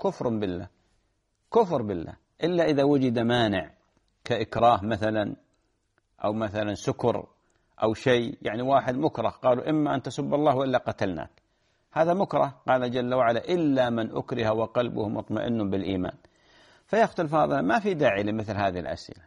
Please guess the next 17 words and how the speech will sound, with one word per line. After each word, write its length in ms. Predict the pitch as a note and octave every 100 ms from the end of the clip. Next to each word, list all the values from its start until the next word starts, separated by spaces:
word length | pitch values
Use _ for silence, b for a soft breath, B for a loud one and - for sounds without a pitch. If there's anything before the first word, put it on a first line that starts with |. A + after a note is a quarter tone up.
| _
وأنت 420 | - - A3 -
وغيرك 500 | F#3+ F3 G#3 F3+ G#2
كثير 360 | - D3 G3 F3+
يسألوني: 760 | D3+ - D3 D#3 B2 G#2 A2 - _ b b b
"والله 420 | D3+ E3 E3 D3 D3
زوجي 340 | D#3 D3+ D#3
يسب 320 | D3 C3+ B2
الله 240 | A#2 A2+ G#2
ويسب 340 | B2 C#3+ C#3
الرسول، 420 | C3+ C3+ C#3 A2+
يسب 260 | A2+ C3 B2+
دين 180 | C3+ B2+
الإسلام، 460 | B2 - B2+ A2
ولا 160 | A#2+ C3+
يصلي 380 | A#2+ B2 A#2 A2
ولا 200 | A#2+ C3
يصوم، 380 | A#2+ B2+ G#2